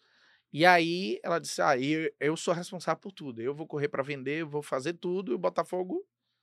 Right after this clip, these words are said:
vai, o que precisa é me dar o espaço, que é o mais difícil." Eu brincava com o presidente, eu dizia assim, "Presidente, você é o cara mais corajoso que eu conheço." Porque se autorizar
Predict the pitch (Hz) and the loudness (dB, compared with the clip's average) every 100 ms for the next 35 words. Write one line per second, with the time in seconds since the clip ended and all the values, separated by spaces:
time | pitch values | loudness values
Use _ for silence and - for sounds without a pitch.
0 | _ _ _ 147 170 190 - 175 - 190 | _ _ _ 2 2 2 -4 -12 -10 -6
1 | 220 208 - 226 247 - - - 208 220 | -2 -2 -2 2 2 2 0 0 2 4
2 | 185 185 359 - - 143 - - _ _ | 10 10 10 4 4 4 2 -14 _ _
3 | _ - 175 143 131 135 - 180 - - | _ 4 4 4 -2 -4 -4 -4 -6 -12
4 | _ _ - _ 120 127 147 233 185 165 | _ _ -20 _ -6 -2 -2 2 4 4
5 | 131 117 - 123 131 123 117 107 - 120 | 2 -4 -8 -6 -6 -4 -8 -8 -8 -8
6 | 120 117 135 123 135 151 - - 156 - | -6 -6 -4 -2 0 -2 -6 -10 -8 -4
7 | 202 196 190 185 190 - 208 185 190 - | -2 0 0 0 0 4 4 4 0 -2
8 | 214 - 147 110 - - _ _ _ _ | -6 -6 -12 -10 -14 -18 _ _ _ _
9 | _ - 139 - 151 - 156 165 175 196 | _ -8 -6 -4 -4 0 2 2 0 -2
10 | 214 170 120 | 2 4 4